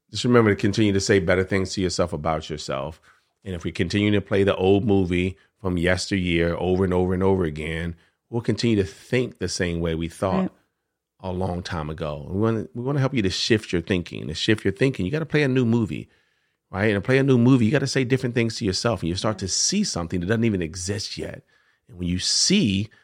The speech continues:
Speaker 1: something that you don't currently have, you see yourself as somewhere that you not currently are. And that's gonna be one of the most important things to help you to draw your future to you. So I'm looking forward to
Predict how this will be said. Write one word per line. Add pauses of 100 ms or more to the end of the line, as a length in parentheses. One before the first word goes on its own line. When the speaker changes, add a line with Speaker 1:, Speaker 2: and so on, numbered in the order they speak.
(120)
Speaker 1:
something
that
you
don't
currently
have,
you
see
yourself
as
somewhere
that
you
not
currently
are. (400)
And
that's
gonna
be
one
of
the
most
important
things
to
help
you
to
draw
your
future
to
you.
So
I'm
looking
forward
to